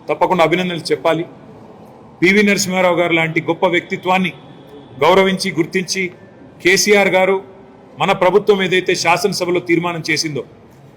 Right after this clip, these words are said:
శ్రీ పివి నరసింహారావు గారికి శత జయంతి ఉత్సవాల సందర్భంగా భారతరత్న ఇవ్వండి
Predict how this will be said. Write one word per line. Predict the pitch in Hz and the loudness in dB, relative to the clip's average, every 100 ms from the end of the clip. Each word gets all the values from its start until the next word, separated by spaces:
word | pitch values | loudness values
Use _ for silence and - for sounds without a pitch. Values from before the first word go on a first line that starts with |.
| - | -14
శ్రీ | - 165 | 0 0
పివి | 165 190 208 | 2 2 2
నరసింహారావు | 196 190 190 180 175 170 | 2 0 -2 0 2 2
గారికి | 185 185 185 160 - - - - | 2 0 -2 -2 -8 -20 -20 -6
శత | 165 185 | 0 2
జయంతి | 190 208 208 202 | 4 4 2 -2
ఉత్సవాల | 185 185 185 185 170 | -4 -2 0 -2 -4
సందర్భంగా | 170 165 165 165 151 - - - - - | -6 -4 -2 0 0 -4 -20 -20 -8 2
భారతరత్న | 160 190 196 180 180 180 156 | 4 4 2 0 0 -4 -4
ఇవ్వండి | 175 175 | -2 2